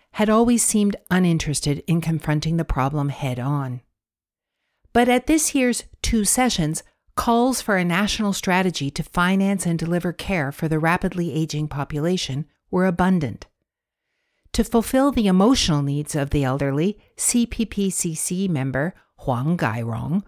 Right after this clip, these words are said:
suggested companies designate two specific home visits holidays a month, where employees can take time off from work to see their parents. For retired parents who have lost their only child,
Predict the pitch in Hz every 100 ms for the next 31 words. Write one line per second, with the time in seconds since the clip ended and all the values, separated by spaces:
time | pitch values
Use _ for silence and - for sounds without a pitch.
0 | _ _ - - 208 220 226 - 220 -
1 | 233 233 247 247 - - 220 226 220 208
2 | 208 - - 262 262 247 - 214 175 165
3 | 165 - - 214 226 226 196 214 208 160
4 | - - 147 147 143 151 151 170 175 135
5 | - - - _ _ _ _ 180 170 -
6 | 214 220 226 202 165 170 - 170 - 220
7 | - - 208 208 180 185 202 170 139 143
8 | - 170 - 160 151 147 - 165 151 101
9 | - - - _ _ _ _ _ _ _
10 | _ _ _ _ - 220 208 208 - 208
11 | 220 - 285 294 277 - 208 160 151 170
12 | - 180 190 175 190 - 180 - 170 160
13 | 151 - 185 170 131 170